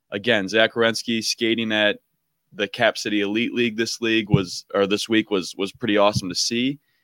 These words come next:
And of course, tons of people from Columbus came out to watch him play and watch other players play, and a,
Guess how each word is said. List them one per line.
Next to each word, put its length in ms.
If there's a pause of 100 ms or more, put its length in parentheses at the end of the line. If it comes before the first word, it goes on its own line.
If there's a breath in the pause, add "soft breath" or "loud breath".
(260)
And 200
of 120
course, 560 (280)
tons 320
of 80
people 400
from 540 (220)
Columbus 580
came 320
out 200
to 100
watch 340
him 160
play 520 (260 soft breath)
and 120
watch 220
other 140
players 380
play, 340
and 240
a, 100